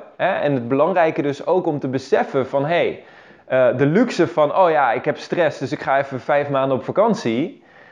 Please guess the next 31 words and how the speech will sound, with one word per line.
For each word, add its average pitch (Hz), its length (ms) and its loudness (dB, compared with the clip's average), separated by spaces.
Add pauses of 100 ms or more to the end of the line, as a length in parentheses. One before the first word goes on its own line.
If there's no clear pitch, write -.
(240)
Ehm, 123 460 4 (160)
die 143 220 0
heb 233 260 2
je 214 120 2
gewoon 160 220 0
simpelweg 135 600 0
niet. 123 340 -2
En 117 120 -2
ik 120 100 -6
wil 147 180 0
echt - 300 -4
niet 147 240 -2
impliceren 147 640 0
of 135 140 2
iets 117 140 -4
dergelijks 127 400 0
dat, 127 200 -4 (320)
dat 123 220 -4
elke 139 280 0
wel-, 151 320 2
werknemer 139 420 2
dat 120 140 0
wel 156 220 2
heeft. 113 460 -4 (280)
Alleen 156 200 0
als 165 100 2
ondernemer 165 460 2
weet 220 240 2
je 196 80 2
gewoon, 127 420 2
"Hey, 175 440 0